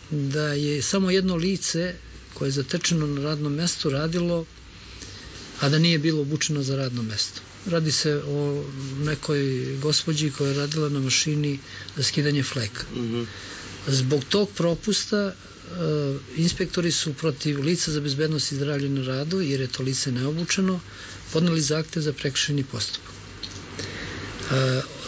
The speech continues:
Speaker 1: danas je, e, danas su inspektori bili povodom ove tri, odnosno pet prijava i na osnovu ove tri koje su navodno sporazumno raskinuli,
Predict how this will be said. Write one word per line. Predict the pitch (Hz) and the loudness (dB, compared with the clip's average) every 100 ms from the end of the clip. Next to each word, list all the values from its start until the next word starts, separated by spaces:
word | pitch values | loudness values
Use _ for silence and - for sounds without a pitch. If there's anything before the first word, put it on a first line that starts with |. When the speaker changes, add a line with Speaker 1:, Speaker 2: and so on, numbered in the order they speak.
| - | 0
Speaker 1:
danas | 135 160 202 170 - - - - - | 4 6 6 6 4 2 0 -4 -6
je, | 143 143 143 139 139 | 0 2 2 2 0
e, | 135 147 147 139 139 135 | -2 -4 -2 0 0 -2
danas | 139 156 175 - | 0 2 2 4
su | 175 | 2
inspektori | 170 - 139 147 139 | 2 0 -2 0 0
bili | 139 175 180 | 2 2 2
povodom | - 156 156 147 151 143 | 0 2 2 2 0 0
ove | 151 147 139 | 0 0 0
tri, | - 165 139 127 - - - | 0 2 2 -2 -12 -10 -2
odnosno | 139 131 - 131 | 0 0 -2 -2
pet | 175 151 113 | 2 2 0
prijava | - 127 131 165 214 226 - - - - - - - - - - - - - | -2 0 2 0 -2 -6 -14 -16 -16 -16 -16 -16 -16 -16 -14 -14 -14 -6 4
i | 175 202 196 185 | 6 8 6 4
na | 151 151 170 | 2 2 4
osnovu | 190 - 190 175 165 147 - - - - - - - - - - - - - - - - - | 2 4 4 4 2 0 -4 -18 -18 -18 -18 -18 -18 -18 -18 -18 -16 -14 -14 -14 -10 -10 -2
ove | 165 165 147 | 4 4 4
tri | 160 165 | 4 2
koje | - 151 135 | 4 2 4
su | - 151 | 2 0
navodno | 151 156 151 143 143 131 131 - | 2 2 2 2 0 0 -4 -10
sporazumno | - - 160 135 139 139 127 | -6 2 2 4 2 0 0
raskinuli, | 120 - 165 190 196 | -2 0 2 4 4